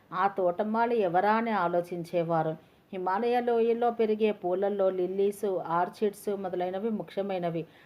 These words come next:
అక్కడి నీలిరంగులో ఉండే అద్భుతమైన హిమకమలం కూడా దొరుకుతుంది. ఒకసారి ఇటువంటి హిమకమలాన్ని చూసి, "ఇక్కడ ఎందుకు ఒంటరిగా ఉన్నావో? నీ అందం ఆరాధనీయం. నీ రేఖలు రాలిపోకముందే,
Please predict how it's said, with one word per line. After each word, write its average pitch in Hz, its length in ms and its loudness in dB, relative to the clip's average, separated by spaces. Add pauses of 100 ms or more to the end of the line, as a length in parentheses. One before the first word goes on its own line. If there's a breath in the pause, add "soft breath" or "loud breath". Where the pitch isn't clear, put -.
(160 loud breath)
అక్కడి 240 300 0
నీలిరంగులో 226 720 0
ఉండే 233 300 2
అద్భుతమైన 202 600 0
హిమకమలం 214 720 -2
కూడా 226 280 4
దొరుకుతుంది. 175 720 -2 (400 soft breath)
ఒకసారి 214 540 0
ఇటువంటి 226 460 -2
హిమకమలాన్ని 208 760 0 (120)
చూసి, 190 240 -2
"ఇక్కడ 180 280 -2
ఎందుకు 196 460 0
ఒంటరిగా 196 500 -2
ఉన్నావో? 180 500 -2 (360 loud breath)
నీ 208 160 -4
అందం 202 380 2
ఆరాధనీయం. 185 840 2 (300 loud breath)
నీ 208 160 2
రేఖలు 202 400 2
రాలిపోకముందే, 202 1120 2